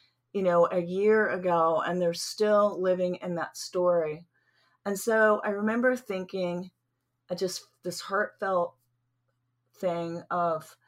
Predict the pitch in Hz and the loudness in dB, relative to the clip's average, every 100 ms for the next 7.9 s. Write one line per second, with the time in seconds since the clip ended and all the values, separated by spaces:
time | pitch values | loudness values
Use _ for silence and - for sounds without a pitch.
0 | _ - 233 233 185 165 160 - 170 180 | _ -10 -4 0 2 2 2 -2 -6 -4
1 | 190 190 185 175 - - 160 147 175 - | -6 -6 -6 -8 -6 -4 -2 -2 -6 -14
2 | - _ _ _ _ _ _ _ _ _ | -20 _ _ _ _ _ _ _ _ _
3 | _ _ 160 170 160 160 151 - _ _ | _ _ -2 2 4 2 0 -6 _ _
4 | 185 175 175 170 160 160 175 160 160 151 | -8 -2 -2 -2 -4 -8 -10 -4 0 0
5 | 147 143 - _ _ 175 165 170 160 180 | 0 -2 -10 _ _ -4 -2 -4 -6 0
6 | 160 156 - 170 - 156 - 160 151 - | 2 2 -4 -12 -6 -6 -4 -6 -6 -8
7 | 165 165 151 143 - 160 147 139 151 | -12 -8 -8 -8 -6 -4 -2 -4 -8